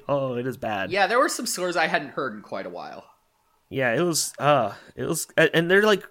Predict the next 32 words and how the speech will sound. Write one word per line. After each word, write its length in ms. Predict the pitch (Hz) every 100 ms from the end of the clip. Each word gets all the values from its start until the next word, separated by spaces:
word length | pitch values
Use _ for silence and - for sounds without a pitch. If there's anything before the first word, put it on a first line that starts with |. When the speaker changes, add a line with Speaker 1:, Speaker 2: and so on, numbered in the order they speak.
| -
Speaker 1:
cracking 360 | - 156 131 120
jokes 320 | 131 156 -
about, 200 | 139 110
like, 180 | 135 135
the 100 | 113
Defense 360 | 107 143 135
of 80 | 113
Marriage 300 | 117 143 147
Act, 300 | 165 175 -
like, 300 | 139 123 -
"Oh, 220 | 208 208
no, 240 | 156 180 190
I 80 | 170
can't 340 | 170 170 -
marry 300 | 147 165 175
a 80 | 196
burrito," 720 | 196 208 226 247 151 135 127
and 80 | 123
everyone's 300 | 135 143 131
laughing, 500 | 120 131 165 170 170
and 100 | 131
you're 120 | 135
just 100 | 135
like, 160 | 147 -
"Oh, 360 | 156 160 165 143
people 320 | 175 175 170
were 160 | 175
making 400 | 160 165 175 165
jokes 420 | 160 156 175 175 -
like 220 | 170 165
that." 380 | 151 139 139 -
Speaker 2:
Yeah. 220 | 107 98